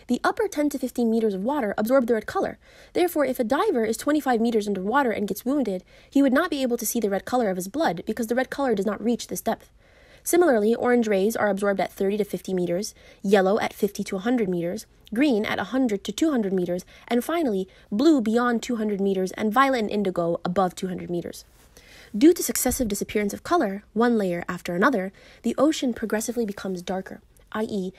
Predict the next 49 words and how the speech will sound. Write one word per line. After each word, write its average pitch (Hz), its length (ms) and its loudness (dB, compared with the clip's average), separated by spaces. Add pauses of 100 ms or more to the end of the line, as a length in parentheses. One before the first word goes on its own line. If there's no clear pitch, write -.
(200)
darkness 247 340 0
takes - 240 -6
place 196 300 -8
in 190 140 -6
layers 175 240 -4
of 180 100 -12
light. - 280 -6 (520)
Below 233 260 4
a 277 60 6
depth 220 240 0
of 190 60 -6
a 190 40 -4
thousand 190 320 -2
meters, 196 440 0
there 196 140 -4
is - 140 -6
complete 196 380 -6
darkness. - 400 -12 (920)
Number 294 160 0
two, 196 300 -4 (460)
the 262 100 0
sun's 381 280 2
rays 269 260 2
are 220 140 -2
absorbed 226 280 0
by 208 100 -2
clouds, - 500 -8 (260)
which - 140 -2
in 277 100 4
turn 330 240 4
scatter 285 400 2
light 254 200 4
rays, 185 220 -2
thus 208 140 -4
causing 277 360 -2
a 220 40 0
layer 214 220 0
of 180 180 -6
darkness 202 420 -4
under 185 160 -4
the 170 80 -8
clouds. - 420 -10 (760)
This 262 160 0
is 262 80 0
the 240 40 -2
first 220 320 -4
layer 202 180 0
of 180 120 -10
darkness. - 400 -4